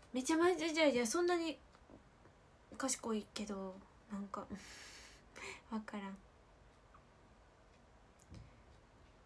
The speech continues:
そう、提出できたらそれでいいよ。読書感想文に点数ってなかったからね。うん。うん。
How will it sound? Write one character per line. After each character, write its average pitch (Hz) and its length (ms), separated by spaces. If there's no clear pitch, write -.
そ - 160
う、 220 100
提 302 160
出 - 300
で 381 100
き - 120
た 262 140
ら 208 120
そ - 140
れ 320 120
で 311 120
い - 20
い 247 40
よ。 226 60
読 277 200
書 320 120
感 339 220
想 339 180
文 226 160
に 208 100
点 240 200
数 302 180
っ - 20
て 233 140
な 214 100
か 339 140
っ - 40
た 302 120
か 226 160
ら 220 80
ね。 233 200
う 381 60
ん。 - 20
う 381 60
ん。 214 100